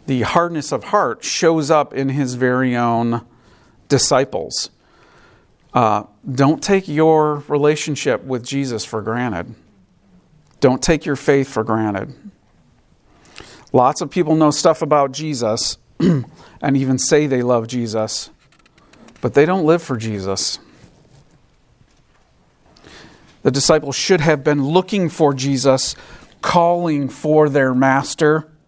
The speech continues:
Why? He is the bread of life. It is in the storm,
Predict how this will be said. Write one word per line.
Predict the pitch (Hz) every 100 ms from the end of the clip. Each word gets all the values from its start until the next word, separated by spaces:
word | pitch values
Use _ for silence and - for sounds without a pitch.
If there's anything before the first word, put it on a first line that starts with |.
| _ _ _ _ _ _ _ _ _ _ _
Why? | - 143 143 165 180
He | 165 170
is | 175 151
the | 147
bread | 131 139 165 185 180
of | 180 185 147
life. | 151 202 139 - - - - _ _ _ _ _ _ _ _ _ _ _ _ _ _ _ _ _ - - -
It | 131
is | 131
in | 147 156
the | 131
storm, | - 160 175 170 120 117